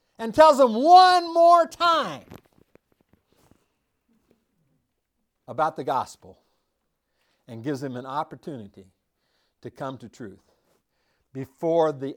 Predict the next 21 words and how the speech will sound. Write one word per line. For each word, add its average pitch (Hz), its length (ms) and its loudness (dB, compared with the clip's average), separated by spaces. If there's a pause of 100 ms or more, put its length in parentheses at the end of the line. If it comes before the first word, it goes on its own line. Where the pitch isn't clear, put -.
absolute 151 840 -10
wrath 135 680 -8
of 135 180 -12
God 127 460 -10 (680)
is 117 180 -20
poured 110 340 -14
out 90 180 -20
on 92 100 -20
this 87 120 -20
place. - 200 -20 (2500)
Now, 123 320 -18 (1900)
the 123 80 -20
Bible 185 320 -6
tells 170 300 -8
us 160 140 -16
that 123 140 -16
God 160 280 -8
is 147 80 -12
the 139 80 -18
same 143 340 -18
yesterday, 160 760 -14